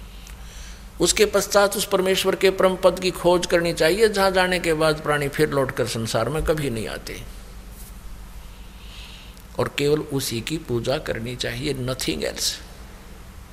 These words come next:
और यहाँ यदि ये कहते हैं, अठारहवें अध्याय के बासठवें श्लोक के बारे में भी ये अनाड़ी अज्ञानी ऋषि महर्षि मंडलेश्वर कहते हैं, कृष्ण जी अपने बारे में ही कह रहे हैं कि "मेरी शरण में आ जा।"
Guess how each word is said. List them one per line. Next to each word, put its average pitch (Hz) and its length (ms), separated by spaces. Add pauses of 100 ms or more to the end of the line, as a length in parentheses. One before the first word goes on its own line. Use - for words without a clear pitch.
(1160)
और 143 120
यहाँ 160 340
यदि 190 380
ये 175 160
कहते 170 360
हैं, 180 100
अठारहवें 170 460
अध्याय 156 240
के 165 160 (100)
बासठवें 170 560
श्लोक 160 380
के 160 100
बारे 147 280
में 147 160
भी 143 120
ये 143 60
अनाड़ी 139 540
अज्ञानी 131 520
ऋषि 135 340
महर्षि 123 420
मंडलेश्वर 127 640
कहते 123 320
हैं, 185 340
कृष्ण 160 380
जी 185 240
अपने 175 300
बारे 139 280
में 110 120
ही 92 60
कह 104 160
रहे 135 160
हैं 113 260
कि 120 100
"मेरी 139 320
शरण 101 280
में 113 100
आ - 80
जा।" - 280